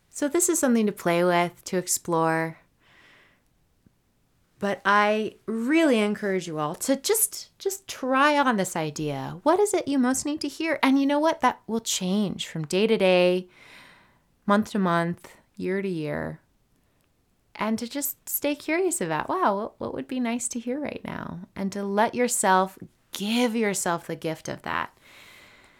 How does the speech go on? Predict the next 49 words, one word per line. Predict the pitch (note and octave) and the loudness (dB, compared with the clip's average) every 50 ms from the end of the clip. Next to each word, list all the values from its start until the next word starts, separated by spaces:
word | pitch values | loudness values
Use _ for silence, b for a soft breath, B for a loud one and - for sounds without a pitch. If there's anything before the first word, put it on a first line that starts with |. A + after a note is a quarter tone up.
| B B B B B - | B B B B B -10
It | A3 G3 | -4 2
doesn't | A#3+ A#3 A#3 C4+ C4+ | 4 4 4 6 4
always | C4 B3+ C4 C4+ - | 4 4 4 2 2
have | - A3+ A3 - | 2 0 0 0
to | - | -4
be | G#3 A3 A3 | -4 -2 -2
written | G3+ G#3+ F#3 - G#3 F#3+ | -2 -2 -2 -2 -2 0
out. | F#3 G3 F3 - - | 0 0 0 -2 -2
Maybe | D#3+ D#3 D#3+ D#3+ F3+ | -6 -6 -8 -4 -4
you're | G3 G3 F#3+ | -2 -2 0
not | F3+ F3 - - | -2 -2 -4 -6
super | - - F3+ - F3+ | -8 -10 -8 -6 -4
into | F3+ F3+ E3+ | -4 -4 -4
journaling, | D#3 E3 D#3+ D#3+ F3+ G3 E3+ - - - - - _ - | -4 -4 -4 -4 -4 -4 -4 -6 -10 -12 -18 -20 _ -10
right? | - - D#3 E3 F#3 A3+ A#3 - - | -8 -4 -2 0 0 0 -2 -2 -2
Uh, | E3 D#3+ D#3+ D3 - - | -2 0 0 -2 -4 -6
one | - F3+ F#3 G3 | -6 -4 -4 -4
of | G#3 F#3+ | -4 -6
the | F#3 | -8
things | F3 - F3+ F3 E3+ - | -8 -6 -6 -6 -6 -6
that | E3+ D#3+ | -6 -6
I've | D#3+ D#3+ E3 E3 - | -4 -6 -6 -8 -8
been | - D#3+ D3+ D3 | -8 -8 -8 -8
playing | - - E3 D3+ D3+ D3+ | -10 -10 -10 -8 -8 -8
with | D3+ D#3 - - | -10 -12 -10 -10
lately | D3+ D#3 F3 F#3 - - D#3 D#3 D3+ | -10 -10 -10 -10 -10 -10 -10 -10 -8
is, | - D#3+ D#3 D3+ D#3 D#3 - - - - _ _ _ _ _ _ _ _ _ _ _ _ _ _ _ _ - | -8 -8 -8 -8 -8 -10 -12 -14 -18 -18 _ _ _ _ _ _ _ _ _ _ _ _ _ _ _ _ -8
especially | F3+ - - - D4 E4 - - F#3+ D#3+ D3+ D3+ D#3+ D#3+ | -6 -4 0 2 2 2 2 0 -4 -4 -4 -4 -6 -8
to | - - F3 | -12 -12 -8
go | E3 D#3 | -8 -4
back | D3 C#3+ D3+ - | -4 -4 -6 -6
to | - | -8
something | - E3 D#3+ D3+ | -8 -8 -8 -8
I | D3+ | -8
was | D3 - | -10 -10
mentioning | D#3 D#3 - - - - | -10 -10 -12 -12 -8 -6
earlier, | G#3 A3 F#3+ D3+ C#3+ | -4 -2 -2 -2 -2
when | D3 D3 | -4 -4
I | C#3+ C#3+ | -4 -4
start | - - C#3+ C#3 | -4 -6 -6 -6
to | - C#3 | -8 -10
kind | - D3 - | -10 -10 -12
of | B2+ - | -12 -14
flood | - - D3 D3+ D3+ D3+ | -12 -8 -6 -4 -4 -4
myself | D#3 D3+ D3 D3 - - D#3 D3+ D3 - | -4 -6 -4 -6 -4 -4 -4 -6 -6 -6
with | D3 C#3 - | -10 -12 -12
to-dos | - - C3 - D3+ F3+ F#3 F3 D3+ C#3+ | -12 -14 -10 -6 -4 -2 -2 -2 -2 -4
and | C#3+ C3 | -6 -6
overwhelm, | C3+ C#3+ F3+ G#3 F#3 C#3 C3+ C3 C3+ C#3+ F3 | -6 -6 -6 -6 -6 -6 -4 -4 -6 -6 -8